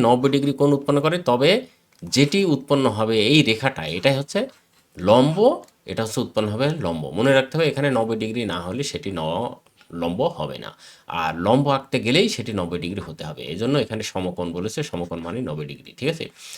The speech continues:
এখন এদের সংজ্ঞা যদি আমরা য-, যদি দেখি, যদি একই রেখার উপর অবস্থিত দুইটি সন্নিহিত কোণ পরস্পর সমান হয়, তবে কোণ দুইটির প্রত্যেকটিকে সমকোণ বলে। সমকোণের বাহু দুইটির উপর পরস্পরের লম্বা, যে-,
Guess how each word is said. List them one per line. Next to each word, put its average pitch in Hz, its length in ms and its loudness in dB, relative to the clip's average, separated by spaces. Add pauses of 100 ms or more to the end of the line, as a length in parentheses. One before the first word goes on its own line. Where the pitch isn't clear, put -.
(120)
এখন - 200 -6
এদের 107 260 2
সংজ্ঞা 98 220 -2
যদি 90 180 -4
আমরা 87 200 -2
য-, 82 200 -10 (100)
যদি 82 220 -6
দেখি, 85 300 -4 (460)
যদি 131 240 4
একই 139 280 8
রেখার 139 320 4
উপর 160 220 -2
অবস্থিত 131 400 -2
দুইটি 127 360 0 (360)
সন্নিহিত 139 480 2
কোণ 120 260 4 (520)
পরস্পর 139 380 4
সমান 135 320 2
হয়, 156 180 2
তবে 127 280 0
কোণ 127 220 2 (100)
দুইটির 120 300 -2
প্রত্যেকটিকে 139 440 -4
সমকোণ 82 420 -4
বলে। 73 180 -10 (260)
সমকোণের 135 540 2
বাহু 113 220 0
দুইটির 135 300 -2
উপর 131 220 -2
পরস্পরের 104 400 -4
লম্বা, 71 300 -6 (260)
যে-, 90 200 -8